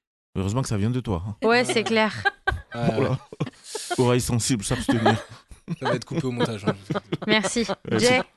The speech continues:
Speaker 1: c'est
Speaker 2: t'en penses quoi ?
Speaker 1: <laughs>
Speaker 2: Une autre combinaison, euh,
Speaker 3: Euh, une combinaison,
Speaker 2: improbable.
Speaker 3: euh, bah, pourquoi pas la,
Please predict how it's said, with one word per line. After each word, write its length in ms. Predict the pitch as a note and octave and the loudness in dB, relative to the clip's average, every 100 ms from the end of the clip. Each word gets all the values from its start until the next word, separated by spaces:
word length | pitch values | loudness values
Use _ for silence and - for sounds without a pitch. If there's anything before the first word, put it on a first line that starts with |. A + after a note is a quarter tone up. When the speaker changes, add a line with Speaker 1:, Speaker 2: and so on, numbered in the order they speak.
| - | -6
Speaker 1:
c'est 140 | - | -2
Speaker 2:
t'en 120 | - G3+ | 0 2
penses 200 | A3+ F#3+ | 2 4
quoi ? 180 | G3+ A#3+ A3+ C#3 - | 6 4 2 -2 -2
Speaker 1:
<laughs> 300 | F#3 - - | -4 -4 -2
Speaker 2:
Une 180 | A3 A#3 | 2 2
autre 120 | C4 | 2
combinaison, 720 | - B3 B3 B3 B3 B3 B3+ | 2 2 4 4 4 2 2
euh, 40 | A#3 C#3+ C#3+ C#3 C#3 C#3 C#3 C3+ | 4 4 6 6 4 4 4 4
Speaker 3:
Euh, 40 | |
une 100 | C#3 | 0
combinaison, 500 | C3+ E3+ E3 G3+ E3+ | -4 -2 2 2 4
Speaker 2:
improbable. 340 | E3 G3+ F#3 F#3 | 4 4 4 2
Speaker 3:
euh, 300 | F#3 D#3 D3 | 2 2 2
bah, 720 | C3+ C3+ C3 C3 B2+ B2+ B2 B2 | 0 0 0 0 -2 -2 -4 -6
pourquoi 340 | C#3 - C3+ | -10 -8 -6
pas 160 | D3+ D3 | -2 -2
la, 560 | C3 B2 A#2+ A#2+ A#2+ | 0 -2 -4 -4 -6